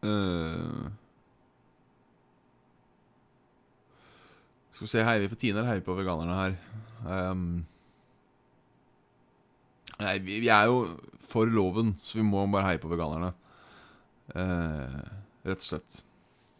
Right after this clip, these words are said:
Hurra for lov. Hurra for lov. Eh, dette har skjedd i natt. Mann omkom i M C-ulykke. Ikke koselig. Ma-, maner til forsiktighet. F N's sikkerhetsråd bør alle aktører rundt Persiabukta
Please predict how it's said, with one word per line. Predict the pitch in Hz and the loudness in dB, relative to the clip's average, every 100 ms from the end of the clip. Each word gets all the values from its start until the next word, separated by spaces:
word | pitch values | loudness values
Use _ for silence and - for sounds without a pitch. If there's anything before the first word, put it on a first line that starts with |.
| - | -14
Hurra | - 104 104 | -4 -2 0
for | 92 | 0
lov. | 71 - - _ - - - - - _ | -2 -4 -20 _ -20 -20 -20 -20 -20 _
Hurra | - 64 - | -8 -8 -6
for | 64 | -6
lov. | 55 _ _ _ _ _ _ _ | -8 _ _ _ _ _ _ _
Eh, | 87 80 107 | -6 -2 0
dette | 113 | 0
har | 120 | 2
skjedd | 123 127 | 2 0
i | |
natt. | 151 - - - _ | -2 -6 -20 -20 _
Mann | 107 131 143 | 2 4 4
omkom | 139 147 | 0 0
i | 156 | 0
M | 117 | 0
C-ulykke. | 120 117 123 123 - 185 - - _ _ _ _ _ _ _ _ _ _ _ _ _ _ _ - | 2 2 0 -2 -4 -6 -10 -20 _ _ _ _ _ _ _ _ _ _ _ _ _ _ _ -14
Ikke | 113 - 95 | -12 -8 -4
koselig. | 101 113 160 170 _ - - - - - _ _ - | -4 -2 -2 -4 _ -20 -20 -20 -20 -20 _ _ -4
Ma-, | 120 - | -4 -2
maner | 110 143 110 95 123 | 0 4 4 2 -2
til | 123 | -6
forsiktighet. | 131 131 110 156 190 - - _ _ _ _ _ _ _ _ _ - _ _ _ _ _ - - | -4 -6 -4 -4 -4 -6 -16 _ _ _ _ _ _ _ _ _ -20 _ _ _ _ _ -20 -8
F | 101 101 | -6 -4
N's | 101 | -4
sikkerhetsråd | 95 90 90 117 117 | -4 -4 -2 -2 0
bør | 117 | 2
alle | 107 92 | 4 2
aktører | - 101 98 98 | 0 0 2 0
rundt | 98 | -2
Persiabukta | 92 85 90 87 117 | -4 -4 -6 -4 -4